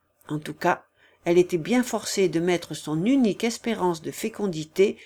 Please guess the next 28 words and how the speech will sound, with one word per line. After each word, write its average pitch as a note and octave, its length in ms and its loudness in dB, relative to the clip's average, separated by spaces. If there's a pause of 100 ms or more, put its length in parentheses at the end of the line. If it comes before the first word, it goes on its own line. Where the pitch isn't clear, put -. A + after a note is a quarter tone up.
(220)
en A3+ 100 4
cet G#3+ 320 -2
homme, E3 340 0 (260)
solide G3 520 0
encore, G3 600 0 (300)
malgré E3+ 480 0
le E3+ 100 0
gaspillage F3+ 680 0
de G3+ 80 -6
son G3+ 220 -2
existence. - 880 -4 (1160)
Et C#4+ 120 6
il D4 180 8
finit C4 440 6
par A3 200 -2
lui G#3 140 -4
faire D#4+ 260 2
admettre, A3+ 760 0
chez - 260 -4 (120)
elle, B3+ 360 4 (300)
un G#3 140 4
dérangement C4 640 2
d'organes, F3+ 760 0 (300)
des F#3+ 160 2
troubles G#3 580 2
qu'il E3 220 -2
allait G#3+ 180 2
soigner, F3 680 2